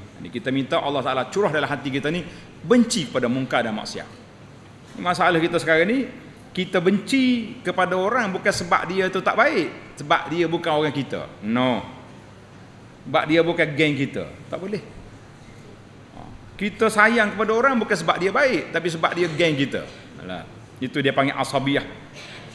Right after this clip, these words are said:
yang dilarang oleh Nabi sallallahu alaihi wasallam. Baik. Letak nombor dua. Sifat akhlak ataupun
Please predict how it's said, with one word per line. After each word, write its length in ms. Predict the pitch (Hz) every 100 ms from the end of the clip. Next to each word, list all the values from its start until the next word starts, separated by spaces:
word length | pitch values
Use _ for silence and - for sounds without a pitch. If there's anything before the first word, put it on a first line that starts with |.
| 120
yang 240 | 139 135
dilarang 480 | 135 143 170 160 131
oleh 160 | 127 123
Nabi 480 | 113 131 156 156 -
sallallahu 1300 | - - 156 147 127 123 110 101 104 113 143 131 147
alaihi 480 | 120 123 143 127 135
wasallam. 800 | 123 107 - 107 104 104 104 104 98 - - - - - - - - - - - - - - - - - - - - - - - -
Baik. 320 | 113 101 - - - - - - - - - - -
Letak 240 | 131 135 139
nombor 160 | 139
dua. 200 | 120 87 - - - - - - - - - -
Sifat 560 | - - 170 175 185 185 - - - - - - - - - - - -
akhlak 640 | 240 - 170 180 185 - 143
ataupun 400 | - 156 156